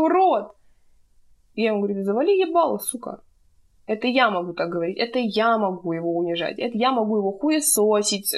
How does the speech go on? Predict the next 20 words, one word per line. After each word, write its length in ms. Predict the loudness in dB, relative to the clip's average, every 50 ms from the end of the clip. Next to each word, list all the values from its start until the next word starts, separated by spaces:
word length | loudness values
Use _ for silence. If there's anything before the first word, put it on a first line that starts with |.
| -4
сувать 300 | -2 0 0 0 0 0
ему, 220 | 0 0 0 0 0
блядь, 340 | 0 -2 -2 -2 -2 -4 -4
заставлять 400 | -4 -4 -2 0 0 0 0 0
его 120 | -2 -4
сувать 360 | -2 0 0 0 0 0 -2
в 40 | -4
жопу 220 | -2 -2 -2 0 0
себе 360 | 0 2 2 2 4 2 2
бутылку. 720 | 2 2 0 -2 -2 -2 0 0 0 0 0 -4 -6 -8 -8 -12 -14 -4
Но 100 | 0 2 2
не 180 | 2 2 0 -2
ты, 220 | -2 -2 -2 -2 0 0
ты 100 | 0 2
завали 320 | 2 4 4 4 4 4
ебало, 500 | 4 2 2 2 4 4 6 6 4 4
блядь. 440 | 2 2 0 0 0 -2 -4 -8 -10 _ -20 -8 _
Если 200 | 0 2 2 4
не 120 | 2 2 2
завалишь, 640 | 2 4 4 6 6 4 4 2 2 0 0 -6